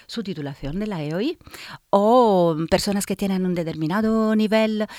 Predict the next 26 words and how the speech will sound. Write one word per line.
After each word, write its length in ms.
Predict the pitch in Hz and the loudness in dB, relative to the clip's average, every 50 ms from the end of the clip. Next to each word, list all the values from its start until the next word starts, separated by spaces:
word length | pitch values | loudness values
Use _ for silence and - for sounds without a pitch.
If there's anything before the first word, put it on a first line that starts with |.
| - - - - | -18 -16 -6 0
de 120 | 175 208 | 2 2
inglés 600 | 214 202 208 196 220 226 226 226 226 220 - - 214 | 4 4 4 2 4 4 4 2 0 -2 -2 -4 -4
y 220 | 202 196 185 185 | -4 -4 -4 -4
no 200 | 185 202 202 202 | -4 -6 -6 -6
necesariamente 720 | 202 202 196 - 202 185 - 190 190 185 202 190 - 180 | -6 -8 -8 -8 -10 -10 -8 -8 -6 -6 -6 -6 -8 -8
quieren 220 | 165 175 175 180 170 | -8 -8 -8 -8 -10
pasar 280 | - 170 - 185 180 - | -10 -12 -12 -12 -10 -10
por 100 | 185 180 | -8 -8
las 160 | 180 175 - | -8 -10 -10
clases 480 | - - 202 196 180 - - 156 - - - - - - | -8 -8 -8 -8 -8 -8 -10 -10 -10 -12 -18 -18 -14 -10
por 100 | - 160 | -10 -6
cuestiones 400 | - 175 170 - 165 165 170 - | -6 -6 -6 -4 -6 -8 -6 -6
de 100 | 160 160 | -8 -8
tiempo 460 | - 208 214 214 214 196 190 - 190 | -6 -4 -6 -4 -6 -6 -8 -8 -8
y 100 | 190 196 | -8 -8
eso, 240 | 208 220 - - - - - - - - - - - - - _ _ _ - | -8 -8 -10 -10 -12 -16 -18 -18 -18 -18 -18 -18 -18 -20 -20 _ _ _ -2
y 300 | - 190 180 170 165 160 151 | 0 0 2 2 2 0 0
se 120 | - 190 | -2 -4
apuntan 360 | 160 - - 160 165 190 175 | -6 -6 -8 -8 -8 -6 -6
directamente 540 | 175 165 160 170 - 165 160 175 175 - 180 | -6 -6 -6 -6 -8 -6 -6 -4 -4 -4 -6
a 20 | 165 | -6
los 160 | 165 165 - | -6 -8 -8
exámenes. 500 | 175 - 226 226 220 190 175 170 - - - - | -8 -6 -4 -4 -2 -2 -2 -4 -4 -4 -2 0
Normalmente 840 | 208 214 208 220 226 196 214 226 226 226 247 277 311 311 - 320 302 | 2 2 4 4 2 2 2 0 2 2 2 2 2 0 0 -2 -2
tenemos, 600 | - 214 202 202 202 196 196 196 190 - - - | -2 -2 -2 -2 -2 -2 -2 -2 -2 -4 -4 -2
eh, 460 | 202 190 185 180 180 175 175 170 165 | 0 0 2 2 0 0 0 0 -2